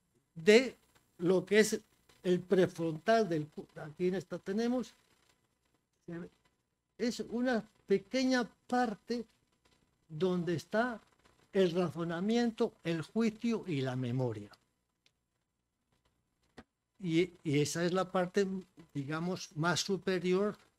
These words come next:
de la mente. Y esa es la parte más importante que tendríamos que desarrollar para tener estas capa-, esta conciencia de lo que vivimos, de lo que hacemos o de cómo nos comportamos con respecto a las demás personas.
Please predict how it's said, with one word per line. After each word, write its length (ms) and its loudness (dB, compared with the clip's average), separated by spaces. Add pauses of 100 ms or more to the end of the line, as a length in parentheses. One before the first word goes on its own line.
(180)
de 300 4
la 140 2
mente. 600 0 (100)
Y 80 -2
esa 200 -2
es 40 2
la 160 0
parte 460 -2 (320)
más 320 0
importante 760 -2
que 160 0
tendríamos 1040 4
que 140 0
desarrollar 840 0 (580)
para 240 -4
tener 380 0
estas 320 -6
capa-, 400 -6
esta 340 -6 (300)
conciencia 1040 4 (340)
de 220 2
lo 180 0
que 180 -4
vivimos, 600 -2
de 100 -2
lo 160 -4
que 140 -14
hacemos 560 -4 (360)
o 120 -2
de 160 -2
cómo 320 2
nos 200 0
comportamos 840 -2
con 180 -4
respecto 520 -4
a 40 2
las 160 -4
demás 280 0
personas. 640 -10